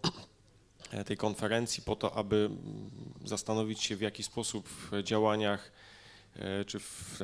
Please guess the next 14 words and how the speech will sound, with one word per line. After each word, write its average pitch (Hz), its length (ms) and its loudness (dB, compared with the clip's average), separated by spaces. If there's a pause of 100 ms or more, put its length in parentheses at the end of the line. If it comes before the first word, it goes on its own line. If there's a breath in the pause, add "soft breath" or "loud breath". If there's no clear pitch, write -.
Narodowym 107 420 4
Programie 107 480 4
Rozwoju 107 280 2
Społeczeństwa 113 540 0
Obywatelskiego 101 720 -2
ta 101 140 -6
tematyka 104 520 -2
polonijna 104 720 0 (120)
może 104 280 -2
być 98 220 -4
jeszcze 104 260 0
szerzej 98 400 0
obecna. 98 360 2 (1400 loud breath)
E, 101 240 -4